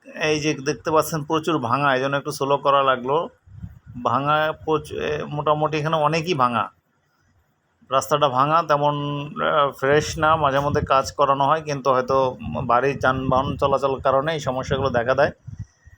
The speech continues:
আমরা এই যে এসটিসি and এর এস এর, আহ, মানে যেটা, উম, আর্মি ক্যান্টনমেন্টের যে সিগন্যাল সেন্টার, যে ট্রেনিং সেন্টার, ট্রেনিং স্কুল, এই ট্রেনিং স্কুলের কাছে আছি।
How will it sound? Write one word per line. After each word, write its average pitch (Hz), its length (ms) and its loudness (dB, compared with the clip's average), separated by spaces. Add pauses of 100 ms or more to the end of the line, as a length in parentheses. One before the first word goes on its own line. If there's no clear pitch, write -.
(200)
আমরা 143 420 2
এই 147 60 -2
যে 143 80 -2
এসটিসি 156 640 -2
and 160 280 0
এর 170 120 2
এস 147 220 2
এর, 170 160 0
আহ, 139 500 4
মানে 135 380 0
যেটা, 139 400 2
উম, 127 460 -6
আর্মি 131 260 -2
ক্যান্টনমেন্টের 147 500 0
যে 147 120 0
সিগন্যাল 147 360 -2
সেন্টার, 151 400 -2
যে 151 100 -2
ট্রেনিং 147 320 -2
সেন্টার, 147 380 0 (520)
ট্রেনিং 147 420 -4
স্কুল, 175 460 0
এই 143 100 2
ট্রেনিং 143 400 -2
স্কুলের 143 400 -2
কাছে 151 440 2
আছি। 175 580 0